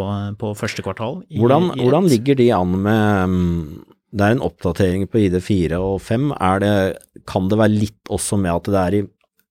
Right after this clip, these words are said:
Speaker 2: mellom de to, noen oppdateringer av bilen,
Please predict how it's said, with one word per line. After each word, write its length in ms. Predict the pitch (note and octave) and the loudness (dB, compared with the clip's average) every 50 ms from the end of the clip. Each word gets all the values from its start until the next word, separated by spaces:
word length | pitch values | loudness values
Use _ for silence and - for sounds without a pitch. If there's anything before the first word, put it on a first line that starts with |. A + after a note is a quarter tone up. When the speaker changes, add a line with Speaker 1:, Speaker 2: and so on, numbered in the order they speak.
| _ - | _ -10
Speaker 2:
mellom 640 | G#2+ G#2 G2 F#2+ F#2 E2+ E2+ F2 F2 G2 G2+ G#2 G2 | -6 -4 -4 -2 -2 -2 -2 -2 0 0 0 0 0
de 220 | F#2 F#2 F2+ F#2+ F2+ | 0 2 2 0 0
to, 160 | - - G#2 D#2+ F#2 G2 F#2 F#2 F#2 F#2 F#2+ | -2 -6 -6 -4 -4 -2 -2 -2 0 0 -2
noen 80 | F#2+ G2+ F2+ | -2 -2 -4
oppdateringer 640 | E2+ - - - F2 D#2+ F#2 E2+ E2 E2 E2+ F2 F2+ | -4 -4 -4 -6 -4 -2 -2 -2 -2 -2 -2 -2 -2
av 60 | F2+ F2+ | -2 0
bilen, 380 | E2+ D#2 F2 G2+ C#3 G3 G#3+ | 0 0 0 2 2 2 0